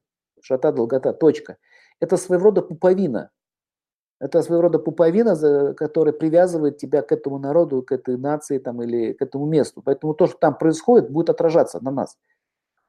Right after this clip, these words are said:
Ко-, даже многие, которые живут уже за границей, даже вообще не в России,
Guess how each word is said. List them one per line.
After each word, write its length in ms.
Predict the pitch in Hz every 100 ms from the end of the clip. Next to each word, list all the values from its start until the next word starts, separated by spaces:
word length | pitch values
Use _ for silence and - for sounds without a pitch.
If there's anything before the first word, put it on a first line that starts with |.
| _
Ко-, 240 | - 160 156
даже 300 | 175 170 175
многие, 320 | 190 190 180
которые 340 | 170 175 170 156
живут 260 | 175 170
уже 120 | 160 156
за 120 | 160
границей, 480 | 165 180 196 185 131
даже 180 | 127
вообще 220 | 139 - 135
не 80 |
в 60 | 117
России, 420 | 127 120 110 101